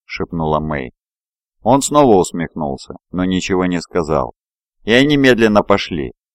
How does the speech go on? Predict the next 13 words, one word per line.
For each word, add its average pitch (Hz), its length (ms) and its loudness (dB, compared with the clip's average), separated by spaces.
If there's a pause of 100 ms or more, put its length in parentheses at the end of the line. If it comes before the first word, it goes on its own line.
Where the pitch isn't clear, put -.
по 98 120 4
залитой 101 500 4
солнцем 98 580 -2 (200)
красноватой 95 800 2
гравиевой 78 800 2
дорожке. 76 600 -2 (680)
Справа 135 520 6
и 127 80 4
слева, 123 460 4 (100)
за 92 240 2
бледно-зеленой 104 840 2
листвой 95 480 -2
акаций, 92 760 2